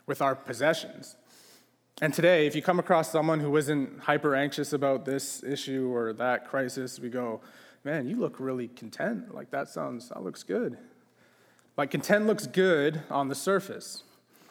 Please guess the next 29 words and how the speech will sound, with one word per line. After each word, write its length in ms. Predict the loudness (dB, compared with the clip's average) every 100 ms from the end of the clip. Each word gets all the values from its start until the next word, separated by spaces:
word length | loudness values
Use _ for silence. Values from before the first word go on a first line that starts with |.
| -20 _ _ _ _ _ _ 2
But 420 | 4 6 2 0
the, 80 | -4 -6 -10 -8
the 80 | -8
double, 420 | -2 2 2 2 -2 -18 -8
the 60 | 2
double-edged 400 | 4 8 6 6
sword 240 | 4 4
of 100 | 4
being 200 | 2 2
content 360 | 0 2 2 2
is 120 | 0
if 100 | 0
you 80 | 2
look 160 | 4
at 140 | 4 4
someone 320 | 0 0 0
who's 160 | -2
content, 640 | -2 -4 -2 0 0 -2 -8 -16 -20 -20 _
oftentimes 600 | 0 2 2 2 2 2
they 80 | 0
don't 180 | 0 0
really 240 | 0 2
have 240 | 2 0 0
plans 420 | 0 2 0 -2
to 80 | -10 -10 -2
go 420 | 2 2 0 -6 -14 -10
anywhere. 540 | -8 -6 -6 -8 -12 _ _ _ _ _ _
They're 100 | -2
content. 380 | 4 6 4